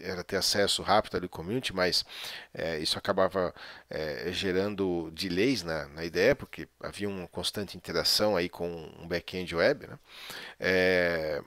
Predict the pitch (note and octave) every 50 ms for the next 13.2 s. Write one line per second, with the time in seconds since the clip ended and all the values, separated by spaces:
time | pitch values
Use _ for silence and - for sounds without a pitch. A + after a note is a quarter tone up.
0 | _ _ _ _ _ _ - - - _ _ _ _ _ _ - - - D#3+ D#3
1 | C#3 C3+ B2 - - - A#2+ A#2 G#2+ G#2 G#2 G#2 F#2+ G2+ F2+ E2 - - - G#2
2 | F#2+ - - C#3 C#3 A#3+ - - - - - G#2 G2 F#2 - - E2+ F2 E2+ D#2
3 | C#2+ E2+ F2 E2 - - G2+ F#2 F#2+ F2+ A2 C3+ D3 B2 - G#2+ G2+ - G2 F#2+
4 | F#2 F2+ - G2+ F#2 F2 E2+ F#2 F2 D2+ F2+ F#2 F2 - F#2 F2 E2+ F2 F2+ E2
5 | F2 E2+ D#2+ - - - G2 A2 C#3+ - _ _ _ - - - - - - -
6 | - - - - - - - - E2+ F2 F2+ F2 F2 F2 F2 F2 E2+ E2+ D#2+ D2
7 | - - _ _ _ _ _ _ _ C#3+ D3 C#3+ D3 C#3 C#3 D#3+ E3 C#3 C3 A#2+
8 | B2+ A#2 G2+ A#2+ A2+ - C3 C3 D3 D3 B2 A#2 A2 G#2+ C3 D3 D#3+ E3 - -
9 | - D#3 - - C#3 B2+ C3 C3+ B2+ B2 A#2 A#2 G#2+ G2+ G2+ G2+ G#2 G2+ F#2+ F2
10 | D#2+ F#2+ G#2+ B2 C#3+ G#2+ E2+ - F#2 F2 - - F#2+ F#2 F#2 F2 D#2+ - - C#2
11 | D2+ - - - G#2 G#2 G#2 F#2+ - - F#2 G2+ B2 D3 C3+ - - - - F2
12 | G#2+ A#2 - - - F#2 F#2 F#2+ G2 E2+ G2 F#2+ F2+ F2+ F2+ E2+ E2 D#2+ F#2 F#2+
13 | G2+ G2+ - -